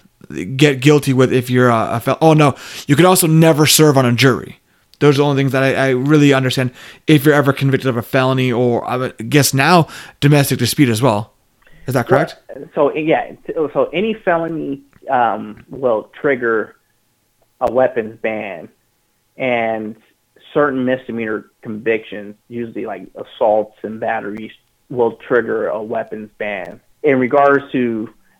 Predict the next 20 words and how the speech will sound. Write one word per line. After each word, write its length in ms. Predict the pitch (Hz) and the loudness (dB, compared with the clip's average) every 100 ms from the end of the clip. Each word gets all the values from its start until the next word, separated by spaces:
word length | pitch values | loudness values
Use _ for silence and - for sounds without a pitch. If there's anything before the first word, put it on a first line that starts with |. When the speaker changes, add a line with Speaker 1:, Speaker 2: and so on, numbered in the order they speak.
| _ | _
Speaker 2:
voting, 540 | 120 139 156 139 113 | -4 0 2 2 -2
you 120 | 117 123 | -2 0
actually 320 | 143 139 120 | 0 -2 -10
can 360 | - 151 127 156 | -6 -6 -6 -6
vote 180 | 107 | -8
with 160 | 113 107 | -6 -10
a 40 | 104 | -8
felony 560 | 110 101 104 90 123 - | -8 -8 -12 -18 -20 -16
conviction. 680 | - 120 113 104 - 101 117 _ _ _ _ _ _ _ _ | -10 -4 -4 -6 -12 -16 -18 _ _ _ _ _ _ _ _
But 280 | 123 101 78 | -8 -6 -6
like 200 | 107 117 | -10 -6
I 100 | 110 | -6
said, 120 | 104 | -6
you're, 260 | 110 90 - | -8 -10 -10
if 180 | 104 120 | -14 -10
you 100 | 113 | -2
have 200 | 127 127 | 0 0
a, 140 | 117 | -2
if 180 | 95 113 | -6 -8
you, 280 | 123 123 | -8 -10